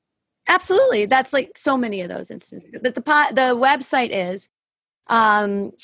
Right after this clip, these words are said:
second wind the podcast dot com. So you can go there, and you can also download episodes there. We're on all of the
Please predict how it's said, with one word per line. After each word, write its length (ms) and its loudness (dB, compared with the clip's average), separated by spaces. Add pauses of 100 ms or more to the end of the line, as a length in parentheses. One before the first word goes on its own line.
second 540 -2
wind 260 0
the 60 -6
podcast 720 -2
dot 240 -4
com. 440 -4 (920)
So 140 -10
you 80 -6
can 80 -4
go 160 0
there, 280 2
and 200 0
you 80 0
can 160 0
also 320 0
download 500 0
episodes 560 -6
there. 380 -4
We're 200 0
on 320 0 (120)
all 520 2
of 460 -4
the 580 -2